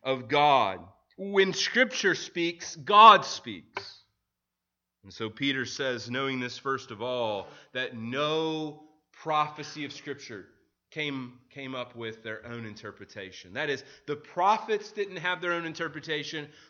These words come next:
nor did the apostles have their own interpretation. That is, the interpretations that they are giving us about Jesus and who he is,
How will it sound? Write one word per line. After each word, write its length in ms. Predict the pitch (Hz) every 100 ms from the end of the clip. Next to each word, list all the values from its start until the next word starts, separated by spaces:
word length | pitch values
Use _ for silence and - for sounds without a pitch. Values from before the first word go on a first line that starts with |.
| -
nor 400 | 151 170 202 202
did 160 | 165
the 100 | 160
apostles 760 | 156 - - 170 147 - 110 110
have 240 | 143 151
their 260 | 139 147 -
own 540 | 170 190 160 127 120 117 -
interpretation. 880 | 151 131 160 127 135 143 143 - 101 - - -
That 220 | 196 226
is, 200 | 185 139
the 160 | 170 175
interpretations 1080 | 160 - 240 240 220 - 220 214 202 165
that 160 | 165 156
they 220 | 180 175
are 220 | 156 160
giving 560 | 123 139 214 226 185 139
us 340 | 120 123 127 - - -
about 640 | 175 127 180 208 240 170
Jesus 600 | 127 208 208 180 151 139
and 140 | 139
who 280 | 135 185 233
he 260 | 196 214 180
is, 520 | 131 98 87 110 -